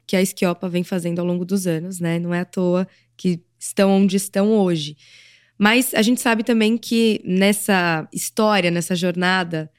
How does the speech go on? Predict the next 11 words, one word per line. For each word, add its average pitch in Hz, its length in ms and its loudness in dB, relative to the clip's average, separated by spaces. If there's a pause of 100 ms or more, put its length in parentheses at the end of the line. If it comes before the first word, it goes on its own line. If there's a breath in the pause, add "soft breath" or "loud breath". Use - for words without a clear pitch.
(120)
das 165 160 -6
empresas, 175 580 -2
sempre 269 420 0
tem 254 360 0 (120)
muitos 294 360 0
erros, 196 480 2 (100)
que 285 180 2
acabam, 277 480 0
às 240 160 -2
vezes, 226 300 0
até 208 400 0